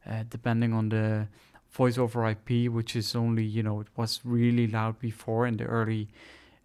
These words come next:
uh, stages of this experimental patch point six one, uh, but now it has been fixed, uh, since the last three weeks, I think. And, uh, since then, I've had a few friendly inter-, uh, encounters, but I,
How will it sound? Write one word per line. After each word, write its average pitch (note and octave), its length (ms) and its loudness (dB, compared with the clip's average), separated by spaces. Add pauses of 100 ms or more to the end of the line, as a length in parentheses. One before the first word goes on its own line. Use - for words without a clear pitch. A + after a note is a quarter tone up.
uh, A2+ 160 -4
stages A#2+ 680 0
of A#2 200 -6 (240)
this A#2+ 280 -2
experimental A2+ 720 -2
patch - 540 -6
point A#2 240 -2
six - 240 -10
one, A#2 300 -2 (500)
uh, A#2 220 -2
but A2+ 300 -4
now A2+ 340 2
it A2+ 80 -2
has A2+ 180 -4
been A2 180 -2
fixed, - 580 -6 (140)
uh, A#2 180 -4
since A#2 460 -2
the A#2 120 -2
last A2 460 -2
three D#3 240 -6
weeks, D#3+ 360 -6
I D#3 100 -4
think. D#3 440 -8 (420)
And, B2 480 -4
uh, A#2 120 -2
since C3 340 -2
then, B2+ 400 -2 (380)
I've - 160 -8
had C#3 220 -2
a C3 40 -2
few C#3 240 -2
friendly B2+ 380 -2
inter-, A#2+ 240 -4 (200)
uh, B2+ 40 -8 (220)
encounters, A2+ 480 -2
but A#2 220 -2
I, A2 300 -2